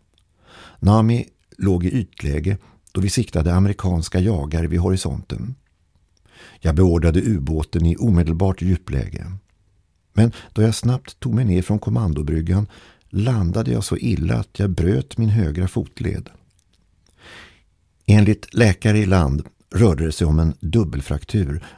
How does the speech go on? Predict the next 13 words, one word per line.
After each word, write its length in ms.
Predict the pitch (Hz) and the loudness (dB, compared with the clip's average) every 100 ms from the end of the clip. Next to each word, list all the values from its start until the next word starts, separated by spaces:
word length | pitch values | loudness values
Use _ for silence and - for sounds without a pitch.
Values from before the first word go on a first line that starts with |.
| - | -6
som 140 | 87 | -4
skulle 200 | - 87 | 0 0
kunna 220 | - 92 | 2 2
ta 220 | 90 92 85 | 2 0 0
upp 240 | 95 - | -4 -4
till 100 | 87 | -4
ett 100 | - | -4
halvår 560 | - 113 73 73 107 80 | -4 -4 -2 -2 -2 -2
att 100 | 98 | -2
läka. 520 | 76 - - 92 110 - _ _ _ _ _ _ _ _ _ _ _ _ | -4 -6 -12 -12 -16 -20 _ _ _ _ _ _ _ _ _ _ _ _
Rasande 800 | 98 101 76 - 90 87 85 92 | 2 2 0 0 2 4 2 0
och 200 | - 92 | 0 4
maktlös 800 | 98 90 - 71 76 80 - | 4 0 -8 -8 -6 -8 -12